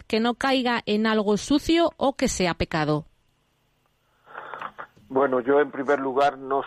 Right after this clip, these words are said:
Speaker 2: soy un moralista, yo soy un orientador familiar y soy, eh, padre de familia.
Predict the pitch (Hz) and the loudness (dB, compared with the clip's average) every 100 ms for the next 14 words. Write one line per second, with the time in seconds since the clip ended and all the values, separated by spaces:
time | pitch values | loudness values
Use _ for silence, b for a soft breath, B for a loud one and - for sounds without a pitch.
0 | - 151 151 143 143 139 135 131 131 127 | 0 2 2 0 -4 -6 -2 0 2 2
1 | 139 147 - 117 123 127 - 135 131 123 | 0 -4 -4 -4 -4 -6 0 0 0 -4
2 | 123 113 110 98 117 123 117 120 127 - | -6 -10 -8 -2 0 0 0 2 2 0
3 | 131 123 123 135 131 - - 131 131 123 | -2 -2 0 0 0 -6 -8 -2 -2 -4
4 | B B B B 123 120 - 131 127 123 | B B B B -4 -2 0 -2 0 -2
5 | - 120 143 131 120 107 | -2 -2 -2 -2 0 -2